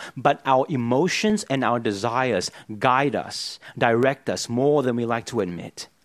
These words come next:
So the Bible teaches that a person's heart is the best place to begin if we want to truly know someone, not their appearances, their actions, or their attitudes, but their heart. You know, perhaps that's why we're easily offended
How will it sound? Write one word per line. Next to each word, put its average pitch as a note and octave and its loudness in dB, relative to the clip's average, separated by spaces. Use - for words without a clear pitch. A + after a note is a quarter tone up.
So - -4
the F3+ 6
Bible F#3+ 4
teaches A3 0
that D3 0
a B2 4
person's G3 0
heart E3 0
is F3+ 2
the G3+ 8
best G#3 2
place F#3+ 4
to - -4
begin C3+ 0
if D#3+ 0
we E3 2
want D#3+ 2
to D#3 -2
truly D3+ 0
know E3 0
someone, A2+ 0
not C#3+ 0
their C#4+ 0
appearances, D3+ -2
their - 0
actions, C#3+ 0
or B2 0
their A2 -2
attitudes, C#3 -4
but C3 0
their D3 0
heart. - -8
You G3 2
know, D#4 6
perhaps F3 4
that's D#3 2
why C#3+ 4
we're B2+ 0
easily C#3+ 0
offended A#2+ 0